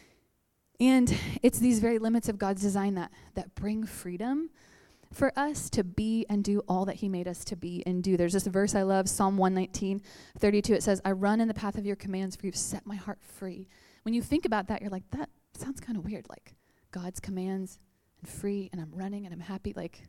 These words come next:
we think of commands as like, "Oh, I have to do this," you know? But man, God's commands are freedom.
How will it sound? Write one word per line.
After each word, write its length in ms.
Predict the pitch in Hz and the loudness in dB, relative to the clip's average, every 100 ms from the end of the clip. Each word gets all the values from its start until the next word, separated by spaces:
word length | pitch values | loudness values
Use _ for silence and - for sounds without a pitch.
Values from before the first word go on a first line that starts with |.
| - | -8
we 80 | |
think 200 | 196 202 | -4 -4
of 100 | 190 | -4
commands 340 | - 185 185 185 | -6 -6 -4 -4
as 80 | 165 | -6
like, 160 | 160 - | -8 -8
"Oh, 180 | 180 160 | -6 -6
I 40 | |
have 100 | - | -12
to 80 | - | -16
do 140 | - 165 | -16 -18
this," 240 | 175 - - _ _ _ - | -20 -20 -20 _ _ _ -4
you 80 | |
know? 160 | 208 214 - _ _ - - | -2 -2 -8 _ _ -20 0
But 200 | 202 - | 0 0
man, 540 | 214 269 269 208 175 - | -2 0 0 0 -4 -8
God's 360 | - 262 269 - | -8 -6 -6 -6
commands 480 | - 214 233 240 - | -6 -4 -6 -8 -12
are 120 | 196 | -18
freedom. 800 | - - - 247 277 254 202 156 | -18 -16 -6 -2 0 0 0 -4